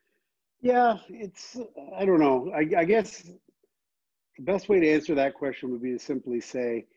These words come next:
everybody in the media business has to have sort of an internal threshold of what, you know,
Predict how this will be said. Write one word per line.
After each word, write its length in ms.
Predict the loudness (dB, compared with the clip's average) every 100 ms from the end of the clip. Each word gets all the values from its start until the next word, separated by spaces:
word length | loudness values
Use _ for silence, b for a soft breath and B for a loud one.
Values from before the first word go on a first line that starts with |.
| _ _ _ _ 0
everybody 1040 | 0 2 0 0 0 0 0 -2 -2 -6 -8
in 180 | -6
the 60 | -4
media 360 | -2 0 0 -2
business 680 | -2 -6 -6 -8 -10 -18 _ _ _ _ -6
has 220 | -6 -6
to 460 | -4 -2 -2 -4 -10 -20 _ _ _
have 200 | -10 -8
sort 240 | -6 -6 -4
of 100 | -4
an 100 | -4
internal 480 | -6 -6 -4 -4 -6
threshold 640 | -6 -6 -6 -6 -6 -6
of 80 | -8 -8
what, 220 | -8 -8 _ _ _ _ _ _ _ _ _
you 80 | -12
know, 220 | -12 -14